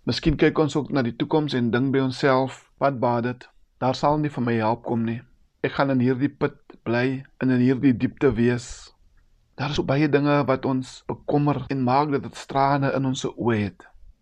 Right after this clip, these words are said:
Maar wanneer ons die verhaal van die vrou lees wat aan bloedvloeiing gely het, waag sy dit tot by Jesus.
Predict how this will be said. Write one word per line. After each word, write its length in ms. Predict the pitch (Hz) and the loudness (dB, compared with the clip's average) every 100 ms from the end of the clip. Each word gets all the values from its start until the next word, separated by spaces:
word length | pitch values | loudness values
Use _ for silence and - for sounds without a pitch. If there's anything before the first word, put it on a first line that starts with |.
| _ _ - | _ _ -2
Maar 100 | 143 | 0
wanneer 220 | 143 175 | 2 2
ons 120 | 180 | 2
die 100 | 160 | 0
verhaal 540 | 160 147 120 139 147 143 | 0 0 2 2 0 -2
van 140 | 135 | -4
die 80 | 131 | -4
vrou 280 | - 143 139 | 2 4 4
lees 180 | 127 127 | 2 2
wat 140 | 120 | 0
aan 140 | 123 | -2
bloedvloeiing 580 | 104 127 - - 131 127 | -2 -6 -6 -2 -2 -2
gely 260 | 127 110 110 | -2 -2 -2
het, 240 | 117 - - - _ | -4 -8 -20 -20 _
waag 340 | 131 139 156 | 2 2 0
sy 120 | - 151 | 0 0
dit 300 | 120 117 - | 0 -2 -4
tot 180 | 131 110 | -2 0
by 80 | 123 | -2
Jesus. 760 | 113 117 - 123 - - - | -2 -4 -4 -8 -8 -16 -20